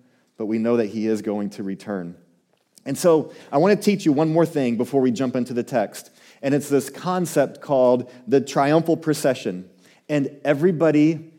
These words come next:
in the first century church would have known about it because Rome ruled the world, right?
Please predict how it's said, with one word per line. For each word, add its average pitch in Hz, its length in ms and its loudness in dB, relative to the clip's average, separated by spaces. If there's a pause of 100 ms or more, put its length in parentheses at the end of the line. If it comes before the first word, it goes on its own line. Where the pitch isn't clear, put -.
(260)
in 139 140 0
the 123 60 2
first 156 420 -2
century 151 360 -2
church 123 460 -4
would 120 100 -2
have 110 80 -6
known 117 340 -4
about 95 300 -4
it - 260 -12 (200)
because 123 320 0
Rome 139 360 2
ruled 151 240 2
the 185 80 2
world, 113 480 0 (600)
right? 113 320 0